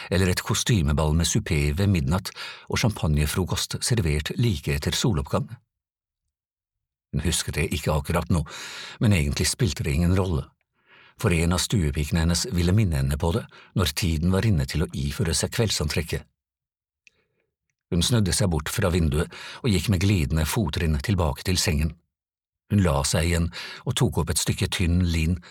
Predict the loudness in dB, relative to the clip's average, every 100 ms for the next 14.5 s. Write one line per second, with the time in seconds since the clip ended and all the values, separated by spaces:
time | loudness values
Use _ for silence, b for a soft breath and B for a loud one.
0 | B 2 2 4 2 0 0 0 0 0
1 | 2 4 2 0 -4 -14 -16 _ _ _
2 | _ _ _ _ _ _ _ _ -2 0
3 | 0 -2 -2 -2 -2 0 -2 -2 -4 -2
4 | 0 2 0 0 -4 B B B B B
5 | -2 2 2 4 2 2 0 0 -2 -2
6 | 0 2 2 -2 -2 -2 0 0 0 -2
7 | -4 B B B B 0 0 0 0 0
8 | 0 -2 -2 -2 0 0 2 0 0 -4
9 | B B B -4 2 4 4 2 0 0
10 | 2 2 2 0 -2 0 2 2 0 -2
11 | -2 -2 -2 -2 -2 -2 -4 _ _ _
12 | _ _ _ _ _ _ _ _ -6 -2
13 | -2 2 2 2 0 -2 -2 0 0 -2
14 | -2 -2 0 -2 -4